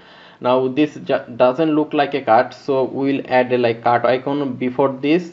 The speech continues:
and, uh, uh, we'll also have a option so that user can see how many product that they added in the cart. So let's add the cart icon over here. So we'll, uh, if you just search for cart icon,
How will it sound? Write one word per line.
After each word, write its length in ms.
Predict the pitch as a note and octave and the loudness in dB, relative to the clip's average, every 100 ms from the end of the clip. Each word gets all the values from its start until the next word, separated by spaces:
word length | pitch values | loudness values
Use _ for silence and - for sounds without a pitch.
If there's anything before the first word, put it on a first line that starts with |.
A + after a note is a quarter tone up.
| - | -8
and, 640 | A2 A2 A2+ A#2 A2+ A#2 | -2 0 0 -2 -4 2
uh, 240 | B2 A#2+ B2+ _ - - - - | 2 2 -4 _ -20 -20 -20 -2
uh, 180 | A#2+ A#2+ | 4 4
we'll 220 | C3 C#3 C3+ | 4 4 6
also 360 | C3 C#3+ C#3+ | 6 4 2
have 360 | C3+ D3+ B2+ C#3 | 2 4 4 6
a 140 | B2 | 2
option 580 | - C3+ - D#3 D3 D#3 | 2 0 -2 -4 -2 -4
so 200 | - B2+ | -4 0
that 340 | B2+ B2 - | 2 0 -2
user 320 | A#2+ B2 C3 C3 | -12 -6 -4 -2
can 280 | C3 B2 B2+ | -4 -6 -8
see 140 | D3 | -6
how 160 | C3 A#2 | -2 -2
many 240 | A#2+ A#2+ | -2 -6
product 440 | A#2 A#2 B2 A#2+ A#2+ | -4 0 0 -2 -4
that 200 | A2+ A2 | -6 -4
they 100 | G#2+ | -4
added 260 | A2 C#3+ | -4 -6
in 140 | - G2 | -6 -8
the 100 | G2 | -2
cart. 340 | G2+ - - - - | 0 0 -2 -20 -18
So 140 | - B2+ | -2 2
let's 320 | A#2+ C3+ C#3 B2+ | 4 2 2 0
add 340 | B2 B2+ - | 0 0 0
the 100 | C#3 | 0
cart 400 | - B2+ B2+ - | 2 6 6 4
icon 360 | B2 B2+ C3 B2 | -2 -2 -2 -2
over 220 | G#2+ G2+ | 0 -2
here. 280 | A2+ A#2+ B2 - | 0 -2 -2 -4
So 340 | B2 B2 B2 | -2 0 -2
we'll, 420 | - B2 B2 B2+ B2 | -4 -6 -4 -6 -6
uh, 420 | G#2 G2+ G2+ G2+ - | -4 0 0 -2 -6
if 180 | C3 B2 | -12 -10
you 80 | C#3 | -6
just 300 | C#3 C3+ - | -4 -6 -2
search 260 | B2+ C3 - | 0 0 -2
for 440 | - C#3+ D3+ - - - - - _ - | 4 6 6 2 -20 -20 -20 -20 _ 0
cart 380 | A#2+ B2+ - - | 6 6 4 -4
icon, 640 | C3 B2+ B2+ D#3 F3+ G#3+ | 0 0 2 0 0 -4